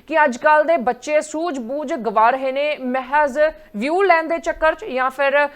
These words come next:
ਕਿਸੇ ਦੀ, ਅ, ਬਦਨਾਮੀ ਕਰਨ ਵਾਸਤੇ ਸੋਸ਼ਲ ਮੀਡੀਆ ਨੂੰ ਵਰਤਿਆ ਜਾ ਰਿਹਾ। ਸੋ ਅੱਜ ਇਸੇ ਹੀ ਵਿਸ਼ੇ ਦੇ ਉੱਤੇ ਅਸੀਂ ਖਾਸ ਗੱਲਬਾਤ ਕਰਾਂਗੇ ਸਾਡੇ ਗਰੁੱਪ ਐਡੀਟਰ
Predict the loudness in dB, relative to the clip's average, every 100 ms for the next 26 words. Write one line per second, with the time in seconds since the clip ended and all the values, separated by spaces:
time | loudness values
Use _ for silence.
0 | -8 -6 -4 -4 -2 -2 -2 -4 -6 -10
1 | -8 -2 0 0 0 0 0 -2 -4 -2
2 | -4 -4 -6 -4 -4 -4 -6 -4 0 0
3 | 0 -4 -8 -10 0 0 2 0 0 -2
4 | -4 -4 -4 2 2 2 -2 -2 -2 -4
5 | -4 -6 -6 -8 -2 -2 -2 -10 -2 2
6 | 2 2 2 4 2 0 0 0 -2 -4
7 | -4 -4 -4 -6 -4 -4 -2 -2 -2 -2